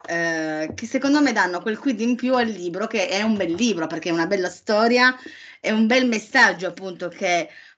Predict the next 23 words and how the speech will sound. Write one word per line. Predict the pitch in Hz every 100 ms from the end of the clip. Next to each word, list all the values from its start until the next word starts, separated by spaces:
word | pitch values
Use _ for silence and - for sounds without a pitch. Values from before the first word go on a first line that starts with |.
| -
Ashley | 220 208 220 190 180 175
Munoz | 208 202 185 -
ha | 175
voluto | 180 196 190
dare | 185 175 165 160
con | 160 165
Una | 165 165
verità | 165 170 175
per | 170 170 165
ricominciare, | 165 165 156 160 170 156 151 151
perché | 196 202 202 208
comunque | 240 233 226 185 170 170 143 - - - -
al | - 175
di | 185
là | 190 196
poi | 196 190 196
che | 180
uno | 214 220
si | 208
può | -
ritrovare | 202 180 180 175 185 202 180
o | 165
meno | 175 196 196 170 156